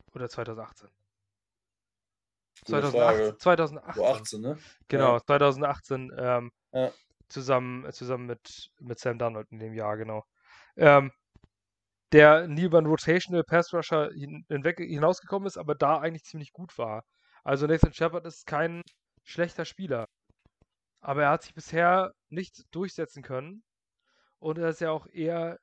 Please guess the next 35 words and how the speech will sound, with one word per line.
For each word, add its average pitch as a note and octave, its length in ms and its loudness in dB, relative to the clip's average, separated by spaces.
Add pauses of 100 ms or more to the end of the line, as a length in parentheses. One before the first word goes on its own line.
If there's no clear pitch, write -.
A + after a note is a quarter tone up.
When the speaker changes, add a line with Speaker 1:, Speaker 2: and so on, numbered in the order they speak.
(100)
Speaker 1:
ein D#3 180 -16
Defensive D#3 460 -14 (140)
Tackle C3+ 440 -10
als C3 260 -18
ein B2+ 120 -20
Defensive B2 460 -18
End. C3 280 -14 (600)
Ähm, C#3 300 0
Speaker 2:
Mhm. G2 280 -14 (1160)
Speaker 1:
er, D#3+ 300 0 (200)
also E3 280 -2
ich F#3 180 -8
sag F3 140 0
mal, F3+ 140 2
wenn, E3+ 240 0
wenn E3+ 120 0
Nathan F3+ 280 -2
Shepard F3+ 360 -4
es, - 340 -20 (100)
äh, D#3+ 240 -2
nicht E3+ 260 -10
schafft, - 520 -6 (320)
mehr D#3 180 -4
als E3 160 -6 (160)
zehn F#3 140 -6
Prozent E3+ 380 -8
der D#3 100 -6
Snaps - 540 -10
oder D3+ 140 -4
zwanzig E3 320 -8
Prozent E3 300 -12
der D#3 60 -12
Snaps E3 260 -12
zu D3+ 100 -18
spielen, E3 420 -10